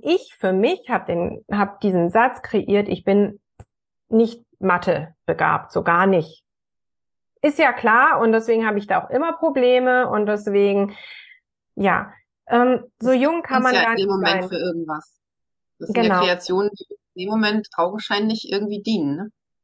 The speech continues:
Speaker 1: Ja, sie sche-, sie scheinen dienlich zu sein, obwohl sie uns Probleme kreieren. Also wir, wir kreieren uns dadurch Probleme,
Speaker 2: Wir
Speaker 1: ne?
Speaker 2: kreieren
Speaker 1: Also
Speaker 2: uns unsere eigenen Hindernisse, ja, ja,
Speaker 1: Genau.
Speaker 2: genau.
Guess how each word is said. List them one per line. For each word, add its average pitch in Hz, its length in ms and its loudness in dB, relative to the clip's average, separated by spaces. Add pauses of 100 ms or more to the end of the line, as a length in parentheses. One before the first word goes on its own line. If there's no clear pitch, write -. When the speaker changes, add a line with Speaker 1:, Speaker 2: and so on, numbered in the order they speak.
Speaker 1:
Ja, 208 360 2 (180)
sie 240 120 -4
sche-, 220 420 -6
sie 233 160 -2
scheinen 285 720 2
dienlich 240 640 0
zu 262 180 -2
sein, 262 480 2
obwohl 226 460 4
sie 262 100 -2
uns 233 320 -2
Probleme 233 500 2
kreieren. - 440 -2
Also 190 180 2
wir, 233 300 4
wir 247 180 2
kreieren 196 440 0
uns 190 200 -2
dadurch 190 320 -2
Probleme, 196 420 2
Speaker 2:
Wir 165 100 0
Speaker 1:
ne? 185 120 0
Speaker 2:
kreieren 196 240 0
Speaker 1:
Also 196 160 2
Speaker 2:
uns 170 100 0
unsere 170 300 -8
eigenen 170 440 -4
Hindernisse, 165 580 -2
ja, 160 180 0
ja, 202 80 -2
Speaker 1:
Genau. 214 300 2
Speaker 2:
genau. 165 300 -8